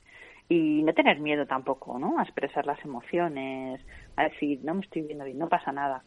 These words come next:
Y lo que decíamos antes, ¿no? No tener miedo a que, porque vayas a, a ayuda psicológica o porque efectivamente vengas a la asociación, cuando la, bueno, la asociación es mucho más que la ayuda psicológica, evidentemente, porque efectivamente, pues, hombre, te, te hace ver que,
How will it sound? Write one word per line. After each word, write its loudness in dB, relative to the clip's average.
Y -10
lo -6
que -4
decíamos -4
antes, -4
¿no? -4
No -4
tener -4
miedo 0
a -4
que, -2
porque -2
vayas 2
a, -2
a 0
ayuda 6
psicológica 2
o -2
porque 0
efectivamente 0
vengas 0
a 0
la 0
asociación, -6
cuando 0
la, -10
bueno, 4
la 0
asociación -16
es -14
mucho -4
más -8
que -2
la 2
ayuda 0
psicológica, -2
evidentemente, -2
porque 2
efectivamente, -2
pues, 2
hombre, 0
te, 6
te 6
hace 8
ver 8
que, 6